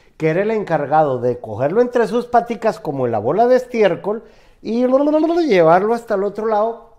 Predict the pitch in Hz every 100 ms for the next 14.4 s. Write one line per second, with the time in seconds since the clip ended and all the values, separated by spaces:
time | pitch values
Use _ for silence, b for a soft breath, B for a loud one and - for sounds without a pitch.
0 | _ 208 196 - - 139 151 254 185 120
1 | 104 - _ - 170 214 214 196 202 190
2 | 185 185 165 - - - 135 120 156 143
3 | 170 170 165 160 123 131 139 170 135 120
4 | 143 131 120 131 139 131 117 - b b
5 | 143 135 131 139 120 85 _ _ b b
6 | b b 165 175 165 233 226 117 101 _
7 | _ _ _ _ _ _ _ - 160 190
8 | 202 202 196 208 175 190 160 139 165 170
9 | 185 180 160 196 B B - 139 196 190
10 | 180 165 170 175 190 B B B - 151
11 | 139 127 - 156 151 185 165 139 - 135
12 | 123 123 151 180 143 - 139 147 165 170
13 | 214 - _ 110 127 139 160 139 110 110
14 | 156 - -